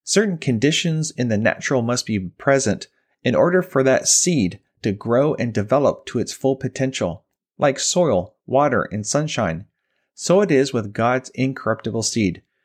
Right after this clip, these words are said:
the spirit of a person. Faith and God's grace must be present. First Corinthians chapter three, verse five. What, after all, is Apollos, and what is Paul?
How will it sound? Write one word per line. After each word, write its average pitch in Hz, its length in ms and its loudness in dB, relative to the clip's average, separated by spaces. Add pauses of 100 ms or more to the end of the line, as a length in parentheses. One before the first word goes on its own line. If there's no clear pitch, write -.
(140)
the 107 80 -2
spirit 160 440 2
of 131 80 0
a 110 80 0
person. 180 560 -2 (380)
Faith 160 540 0
and 107 200 0
God's 123 320 2
grace 107 520 0 (160)
must 123 260 0
be 131 80 2
present. 110 540 -2 (520)
First 160 260 0
Corinthians 135 560 0
chapter 131 360 0
three, 131 240 2
verse 110 220 -2
five. 107 380 0 (480)
What, 170 180 2
after 190 440 2
all, 110 540 2
is 127 160 0
Apollos, - 600 -2 (280)
and 120 180 -2
what 107 140 2
is 117 80 -2
Paul? 127 540 -2